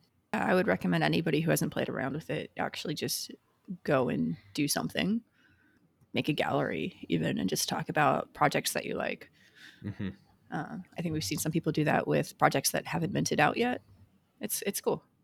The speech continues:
Speaker 1: I like the Tezos interface.
Speaker 2: You put the line at how much Tez I could generate off of this at twenty.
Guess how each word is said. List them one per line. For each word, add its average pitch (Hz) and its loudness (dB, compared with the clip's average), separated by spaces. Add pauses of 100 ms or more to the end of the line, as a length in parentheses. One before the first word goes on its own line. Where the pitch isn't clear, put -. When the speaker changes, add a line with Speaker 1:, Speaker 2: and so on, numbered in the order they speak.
(220)
Speaker 1:
I 190 2
like 185 2
the 180 -4
Tezos 165 0
interface. - -4 (600)
Speaker 2:
You 113 4
put 120 2
the 104 6
line 98 4
at 95 2
how 98 4
much 95 4
Tez 90 6
I 85 4
could 85 -2
generate 85 2
off 78 2
of 85 0
this 87 2
at - 0
twenty. 90 0